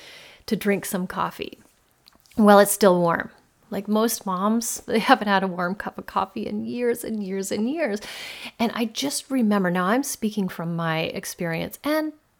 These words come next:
you know, other moms that I've talked to and worked with, which is, like, it's a lot and we wanna catch a break. We just want time for ourselves. We want some downtime because we feel like, hey, if we can, if we can take a break and just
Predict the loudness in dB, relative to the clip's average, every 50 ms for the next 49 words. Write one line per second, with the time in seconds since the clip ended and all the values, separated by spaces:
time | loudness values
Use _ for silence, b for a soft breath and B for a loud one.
0 | _ -6 -2 0 0 2 2 2 0 0 0 0 0 0 0 0 0 -2 -2 -6
1 | -6 -6 -6 -4 -4 -4 -6 -6 -10 -18 -20 -20 -20 _ _ _ _ _ _ _
2 | _ _ -12 -6 -6 -6 -6 -6 -6 -6 -6 -4 -4 -6 -6 -4 -4 -4 -4 -4
3 | -8 -10 -8 -8 -10 -14 B B B B B B B B B -2 -2 -2 0 -2
4 | -4 -4 -2 -4 -4 -4 -6 -8 -12 -12 -8 -8 -8 -8 -8 -8 -8 -6 -6 -6
5 | -8 -10 -12 -12 -12 -12 -12 -12 -12 -10 -8 -8 -8 -8 -10 -12 -18 _ -14 -8
6 | -8 -6 -6 -6 -8 -6 -6 -6 -6 -6 -8 -12 -20 _ _ _ _ _ _ _
7 | _ _ _ _ _ _ _ -16 -6 -2 0 2 2 0 -2 -2 -2 -4 -4 -6
8 | -6 -6 -6 -6 -6 -6 -4 -4 -4 -4 -2 -2 -2 -2 -2 -4 -2 -2 -2 -4
9 | -4 -4 -4 -2 -2 -2 -2 -2 -2 -2 0 0 -2 -2 0 -2 -2 -2 -2 -2
10 | 0 2 4 6 6 4 4 B B B B B 6 6 6 6 4 -2 -4 -4
11 | -4 -6 -8 -8 -6 -6 -6 B B B B B B B B B _ -8 -6 -4
12 | -2 -2 -2 0 0 -2 -2 -4 -6 -6 -4 -2 -2 -2 -2 -4 -8 -14 -20 _
13 | _ _ b b b b b b b 0 0 2 2 0 -2 -6 -4 -2 0 2
14 | 2 2 2 0 0 0 -2 -2 -4 -6 -8 -10 -10 -10 -12 -16